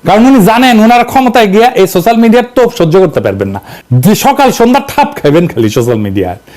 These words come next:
ওনারা সোশ্যাল মিডিয়ার পাওয়ার দেখেছেন, তাই সোশ্যাল মিডিয়ার মুখ বন্ধ করতে চাচ্ছেন।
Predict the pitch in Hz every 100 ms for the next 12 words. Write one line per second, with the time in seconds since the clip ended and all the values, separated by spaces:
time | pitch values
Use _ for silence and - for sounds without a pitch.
0 | - - - _ _ 147 190 226 226 -
1 | 247 247 247 240 180 208 190 160 139 123
2 | 165 202 196 254 269 269 196 247 196 214
3 | 208 196 160 143 120 - 120 98